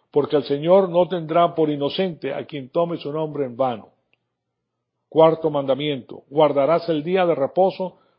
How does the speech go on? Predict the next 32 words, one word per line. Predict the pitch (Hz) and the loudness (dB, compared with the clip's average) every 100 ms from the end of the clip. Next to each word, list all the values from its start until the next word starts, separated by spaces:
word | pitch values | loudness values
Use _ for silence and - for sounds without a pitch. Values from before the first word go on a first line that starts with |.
| - | -2
para | 151 151 | 2 2
santificarlo, | 143 151 147 175 165 190 180 147 127 120 | 0 -6 -4 -6 -2 4 4 4 -4 -4
como | 135 | -8
el | 127 | -8
Señor | 135 156 151 | -4 -4 -4
tu | 147 | -4
Dios | 160 156 | -2 -2
te | 147 | -4
ha | 139 | -6
mandado. | 135 117 120 98 - _ _ _ _ _ - _ _ | -6 -4 -4 -6 -12 _ _ _ _ _ -20 _ _
Seis | - - 190 196 | -8 0 2 2
días | 196 214 - | 0 -2 0
trabajarás | 180 156 139 135 151 175 160 _ _ _ | 0 0 0 0 0 -2 -8 _ _ _
y | 135 | -2
harás | 139 135 | -2 -2
todo | 170 156 | 2 2
tu | 151 | 2
trabajo, | 131 131 160 151 180 _ _ _ | -4 0 0 0 -8 _ _ _
mas | 170 147 | -4 -2
en | 156 | 0
el | 147 | 0
séptimo | - 196 190 226 220 | 0 0 0 0 2
día | 208 202 139 110 - - | 4 4 2 0 -10 -8
es | 139 | -4
día | 143 170 | 0 2
de | 160 | 2
reposo | 143 135 175 185 170 165 | 0 -2 0 0 -2 -2
para | 143 | -2
el | 131 | -2
Señor | 131 139 151 | -4 -4 -4
tu | 147 127 | -4 -2
Dios. | 143 123 | 0 -2